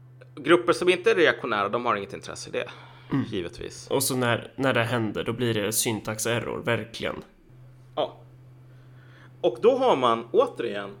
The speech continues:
Speaker 1: två val. Eller ett val.
Speaker 2: Mm.
Speaker 1: Man kan antingen välja att säga så här,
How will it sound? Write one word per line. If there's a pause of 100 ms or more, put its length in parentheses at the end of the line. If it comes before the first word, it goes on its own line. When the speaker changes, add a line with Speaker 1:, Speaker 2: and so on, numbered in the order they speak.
(180)
Speaker 1:
två
val. (1400)
Eller
ett
val.
Speaker 2:
Mm.
Speaker 1:
Man
kan
antingen
välja (520)
att
säga
så
här,